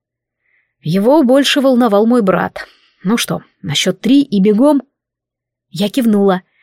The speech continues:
Принц дёрнул меня за руку, и мы понеслись так, словно за нами гналась сама смерть. Добрались до лодок. Дальше принц перепрыгнул через забор и помог перелезть мне.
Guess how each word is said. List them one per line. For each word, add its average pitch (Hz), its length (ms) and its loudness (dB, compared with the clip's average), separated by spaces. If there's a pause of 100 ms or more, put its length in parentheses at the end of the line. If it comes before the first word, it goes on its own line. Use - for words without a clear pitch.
(140)
Принц 220 220 0
дёрнул 196 440 2
меня 208 220 0
за 247 140 0
руку, 285 280 0 (220)
и - 80 -10
мы 262 160 0
понеслись 240 720 -4
так, 208 260 -4
словно 202 460 0
за 190 160 0
нами 202 220 -2
гналась 190 400 0
сама 175 260 -4
смерть. - 540 -8 (580)
Добрались 196 480 0
до 247 160 2
лодок. 175 400 -4 (460)
Дальше 226 320 0
принц 233 260 -2
перепрыгнул 226 520 -2
через 214 300 -2
забор 226 360 0
и - 20 -8
помог 202 380 -2
перелезть 240 420 -2
мне. 180 340 -2